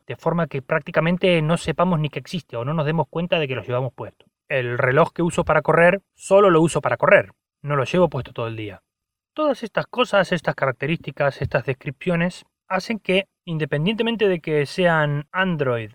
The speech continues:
o lleven un sistema de Apple, me decante por no adoptarlos. Probablemente dentro de tres años la tecnología avance muchísimo, sobre todo la nanotecnología,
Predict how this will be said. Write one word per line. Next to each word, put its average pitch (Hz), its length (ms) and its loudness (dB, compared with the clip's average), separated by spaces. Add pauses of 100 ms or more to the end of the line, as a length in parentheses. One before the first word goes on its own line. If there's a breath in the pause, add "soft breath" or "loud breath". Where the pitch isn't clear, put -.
o - 80 -12
lleven 175 280 -2
un 170 100 0
sistema 160 340 -2
de 151 60 4
Apple, 190 360 0 (160)
me 156 160 -4
decante 208 400 0
por 131 880 2
no 190 240 2
adoptarlos. 165 720 0 (300)
Probablemente 269 560 2
dentro 202 300 0
de 170 60 0
tres 196 260 -6
años 214 600 0
la 131 160 -4
tecnología 143 800 2
avance 151 480 -2
muchísimo, 214 480 -6
sobre 131 240 -2
todo 151 120 0
la 135 120 2
nanotecnología, 160 840 -2